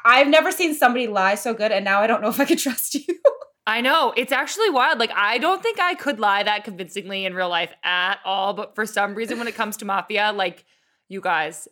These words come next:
Speaker 2: these people did not know what hit them. I ran that game from start to finish.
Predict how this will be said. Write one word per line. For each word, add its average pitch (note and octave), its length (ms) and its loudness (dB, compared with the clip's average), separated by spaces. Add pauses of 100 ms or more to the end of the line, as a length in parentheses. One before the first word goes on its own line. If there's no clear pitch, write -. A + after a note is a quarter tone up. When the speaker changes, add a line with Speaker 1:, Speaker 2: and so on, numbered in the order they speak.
(120)
Speaker 2:
these A3+ 380 -4
people B3 360 -6
did F#3 260 -10
not F3+ 420 0
know F#3 160 0
what F#3+ 180 -2
hit E3+ 200 -8
them. E3 260 -2 (420)
I B3+ 680 0 (260)
ran A3 640 0
that A#3 320 -2
game G3+ 300 -2
from G3 160 -8
start G3 320 -2
to A#3 80 -8
finish. F#3+ 440 -6